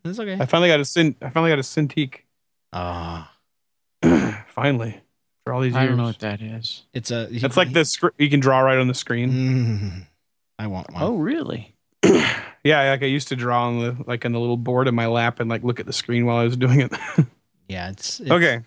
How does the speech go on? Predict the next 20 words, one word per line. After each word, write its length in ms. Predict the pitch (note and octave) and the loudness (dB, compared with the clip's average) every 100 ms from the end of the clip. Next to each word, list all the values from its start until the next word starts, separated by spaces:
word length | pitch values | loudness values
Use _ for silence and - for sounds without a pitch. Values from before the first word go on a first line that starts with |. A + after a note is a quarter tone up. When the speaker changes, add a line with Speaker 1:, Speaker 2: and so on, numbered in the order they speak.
| - | -14
Speaker 1:
it 40 | |
works, 380 | B2 A2+ - - | -12 -12 -10 -12
but 140 | A2 | -10
it's 160 | G#2+ - | -10 -10
pain. 400 | - A2 G2+ F#2+ _ _ _ _ _ _ _ _ _ _ _ - | -10 -8 -8 -10 _ _ _ _ _ _ _ _ _ _ _ 2
Speaker 2:
Yeah, 220 | D3+ C#3 | 4 4
you 60 | C3+ | 2
Speaker 1:
Hmm. 40 | |
Speaker 2:
always 120 | C3+ C#3 | 0 0
have 140 | C3+ | -4
to 180 | C3+ C3 | -4 -2
undo 340 | C3+ C3 C3 | 0 0 2
and 100 | C3 | 2
adjust 400 | B2 B2 B2+ A#2+ C3 | 0 -2 -6 -6 -4
where 100 | B2 | -4
your 80 | |
line's 320 | A#2+ A#2 A#2+ A#2+ | -4 -4 -4 -4
at. 140 | A#2+ | -8
So. 320 | - G2 F#2+ | -10 -10 -8
Speaker 1:
Mm-hmm. 240 | C3+ B2 | -6 -4